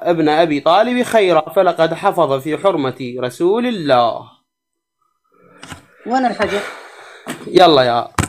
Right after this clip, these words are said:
Speaker 1: جا.
Speaker 2: الحجر وين؟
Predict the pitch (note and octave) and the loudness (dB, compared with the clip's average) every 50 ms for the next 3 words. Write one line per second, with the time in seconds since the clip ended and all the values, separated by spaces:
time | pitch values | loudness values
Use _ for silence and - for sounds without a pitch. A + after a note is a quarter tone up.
0 | - _ D#3 C3+ C#3 C3 - - _ _ _ _ _ _ _ _ _ - C#3 - | -12 _ -4 -2 -2 -2 -2 -4 _ _ _ _ _ _ _ _ _ -12 -12 -12
1 | - - _ _ _ _ - F#3+ - - D4 C#4+ D4 C#4 B3+ C4+ C#4+ C#4+ B3+ G3+ | -12 -16 _ _ _ _ -8 -6 -4 -2 -2 -2 -2 -2 -2 0 0 0 0 -2
2 | E3 D#3+ | -6 -8